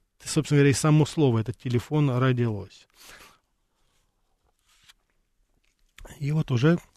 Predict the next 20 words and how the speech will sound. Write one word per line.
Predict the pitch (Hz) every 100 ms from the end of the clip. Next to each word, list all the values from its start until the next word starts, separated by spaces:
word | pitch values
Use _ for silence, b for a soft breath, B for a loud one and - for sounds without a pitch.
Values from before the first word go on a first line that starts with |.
| _ _ _
сколько | - 127 123
у |
нас | 120 120
здесь, | 190
сто | - -
сорок | 147 131 117
пять | 131 120
лет, | 202 220
мы | 131 151
с | -
вами | 139 151 147 143 _
являемся | 131 120 127 151 -
свидетелями | - 123 120 139 135 127
всего, | - 123 120 143 -
всего | - 120
того, | 120 143
что | - 135 131 _ _
происходит. | - 127 - 120 104 _ _ _ _ _ _ _ _ _ _ _ _ _ _ B B B B B B B B _
Так. | 160 123 - B B B B B B B B _ _
Мгм. | 135 131 120 131 120 113